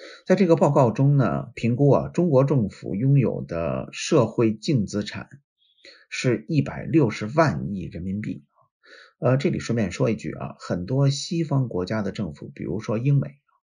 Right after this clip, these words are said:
它政府持有的净资产呢是个负值啊。中国政府持有的社会净资产呢，大概占社会总净资产的百分之二十七啊，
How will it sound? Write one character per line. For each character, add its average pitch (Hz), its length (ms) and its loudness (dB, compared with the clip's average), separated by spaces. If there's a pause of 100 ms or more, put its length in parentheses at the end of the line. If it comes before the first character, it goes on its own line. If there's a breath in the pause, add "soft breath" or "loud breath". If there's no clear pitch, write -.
(440 loud breath)
它 147 140 2
政 143 240 0
府 - 360 -10
持 - 220 -6
有 82 180 -2
的 73 540 -6
净 - 180 0
资 120 120 -2
产 - 220 -10
呢 73 120 -8
是 - 180 -10
个 95 100 -8
负 - 220 0
值 - 340 -18
啊。 - 140 -20 (1120 loud breath)
中 214 400 4
国 117 240 2
政 117 240 2
府 - 280 -12
持 110 340 -4
有 76 240 -4
的 98 160 -6
社 117 200 -2
会 113 140 -2
净 107 200 -4
资 92 140 -8
产 - 320 -14
呢， - 80 -12 (380)
大 117 160 -2
概 110 240 -4
占 65 560 -8
社 - 280 0
会 90 520 -4
总 - 360 -4
净 120 220 -2
资 110 160 -4
产 - 300 -12
的 95 100 -12
百 - 280 -14
分 107 220 -6
之 107 440 -8
二 117 160 -4
十 - 180 -14
七 - 420 -6
啊， - 180 -14